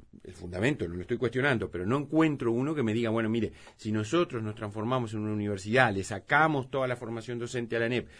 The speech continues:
creamos otra burocracia, otro ente autónomo, vamos a mejorar la calidad de los docentes, vamos a mejorar la formación de esto".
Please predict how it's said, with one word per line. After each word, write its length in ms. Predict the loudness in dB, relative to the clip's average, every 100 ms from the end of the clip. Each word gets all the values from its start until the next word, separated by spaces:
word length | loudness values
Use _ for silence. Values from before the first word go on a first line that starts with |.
| -18 -12
creamos 720 | -6 2 8 8 6 0 -4
otra 280 | -4 -2 -4
burocracia, 640 | -2 -4 0 0 0 0
otro 360 | 6 6 6 -2
ente 160 | 0
autónomo, 600 | -2 0 2 4 2 -2 -4 -20 -2
vamos 320 | 6 6 8
a 40 |
mejorar 360 | 4 2 4 4
la 140 | 4
calidad 240 | 2 4 4
de 60 |
los 100 | 4
docentes, 420 | 0 0 0 0 -2
vamos 220 | 0 0
a 40 |
mejorar 400 | -2 -2 2 2
la 120 | 2
formación 500 | -2 -4 -6 -4 -2
de 140 | 2 2
esto". 260 | 2 0